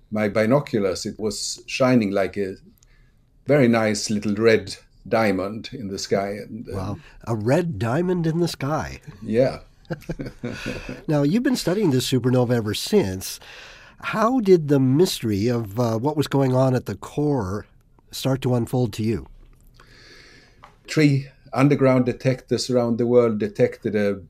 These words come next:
Speaker 1: a burst of neutrinos. These neutrinos are particles which interact extremely weakly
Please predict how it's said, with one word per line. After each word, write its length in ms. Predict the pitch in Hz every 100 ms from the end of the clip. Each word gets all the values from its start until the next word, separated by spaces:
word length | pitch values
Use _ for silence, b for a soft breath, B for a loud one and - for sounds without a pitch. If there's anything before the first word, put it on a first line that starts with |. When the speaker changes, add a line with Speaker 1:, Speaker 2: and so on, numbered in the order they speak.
| _ b b b b -
Speaker 1:
a 100 | 101
burst 460 | 101 135 131 - -
of 440 | 123 123 104 - -
neutrinos. 840 | 107 104 170 165 104 87 - -
These 260 | - 143 139
neutrinos 560 | 123 - 143 127 110 -
are 340 | 107 101 95
particles 640 | - 131 127 120 120 110
which 260 | 107 107 -
interact 680 | - - 131 123 117 113 -
extremely 720 | - - - 160 160 151 123
weakly 680 | 117 117 120 - 107 110 104